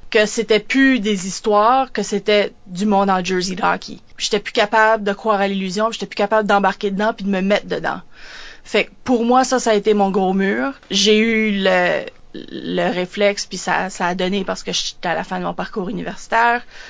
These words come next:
de simplement arrêter de jouer puis arrêter de m'impliquer.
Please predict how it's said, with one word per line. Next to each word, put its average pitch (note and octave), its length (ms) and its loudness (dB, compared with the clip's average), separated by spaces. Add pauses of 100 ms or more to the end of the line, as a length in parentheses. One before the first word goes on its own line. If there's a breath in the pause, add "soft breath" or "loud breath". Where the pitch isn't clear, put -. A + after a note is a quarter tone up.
(280 loud breath)
de F#3 400 0
simplement G3+ 580 0
arrêter F#3 400 0
de F3+ 40 -4
jouer G3 160 -2
puis F#3+ 140 -6
arrêter F3+ 280 -4
de F3+ 60 -6
m'impliquer. F3+ 460 -8